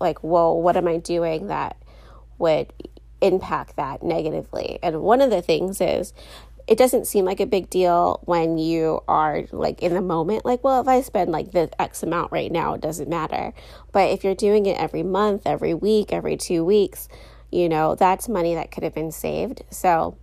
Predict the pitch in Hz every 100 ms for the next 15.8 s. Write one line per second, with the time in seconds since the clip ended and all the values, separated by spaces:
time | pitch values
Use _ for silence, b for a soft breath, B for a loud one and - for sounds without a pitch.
0 | - - 185 202 185 175 180 - 311 302
1 | 190 160 160 156 - - - - - -
2 | b b b b b - 190 170 160 185
3 | 185 175 165 - 170 180 - - - -
4 | - 170 - 180 - - 185 185 196 208
5 | 226 233 202 170 202 - 226 - - 220
6 | - - - b b b b b b -
7 | - - - - - 226 214 214 190 196
8 | 175 170 175 156 165 175 - - 180 160
9 | 165 175 - - 147 156 156 151 - -
10 | - 160 - - - - - 147 - 190
11 | 196 - - - B B B B B B
12 | - - 180 160 147 165 156 - 170 175
13 | 156 165 156 156 165 - 185 - - -
14 | 170 - 170 - 165 - - 170 151 165
15 | 156 156 151 - - - -